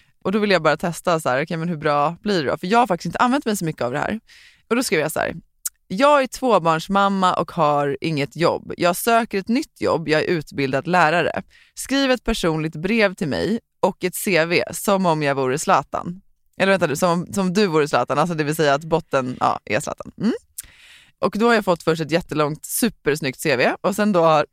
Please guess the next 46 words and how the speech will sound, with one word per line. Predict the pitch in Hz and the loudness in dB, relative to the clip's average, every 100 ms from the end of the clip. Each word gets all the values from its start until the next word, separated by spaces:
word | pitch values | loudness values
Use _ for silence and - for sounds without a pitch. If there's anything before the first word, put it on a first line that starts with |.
| - | -6
personen | 180 170 147 151 | 0 0 0 -4
skrivit | - 151 143 147 | 0 0 0 -2
ett, | 156 - - - | -6 -6 -10 0
<laughs> | - - | 2 2
då | 196 | 2
har | 196 170 | 4 2
jag | 165 | 2
fått | 151 | -2
ett | 156 160 | -2 -4
personligt | 170 151 | -4 -2
brev | 160 185 131 | 0 2 2
då | 113 | 0
att | - | -2
skicka | 156 - | -4 -4
till | 143 | -4
en | 135 | -4
arbetsgivare. | 147 139 107 - - - - | -4 -2 -2 -4 -12 -10 -2
Och | 214 | 2
nu | 262 | 4
är | |
det | 294 | 6
här | 185 | 6
långt, | 180 190 | 6 2
för | 220 | 2
jag | 220 | 4
måste | 226 254 | 4 6
läsa | 226 220 202 | 6 6 4
upp | 196 | 4
det | - | 4
här. | 175 | 6
För | 175 | 4
det | 180 | 4
här | 190 185 | 6 6
är, | 170 147 | 4 4
och | 208 | 2
det | 220 | 4
här | 240 | 4
var | 226 | 4
alltså | 190 170 | 2 2
den | 170 | 4
enda | 185 170 | 4 2
informationen | 160 160 196 170 143 | 0 0 0 0 0
som | 156 | -2
jag | 131 | 2
gav | 160 127 156 165 | 2 2 0 -8
chatten. | - 165 - | -4 -4 -4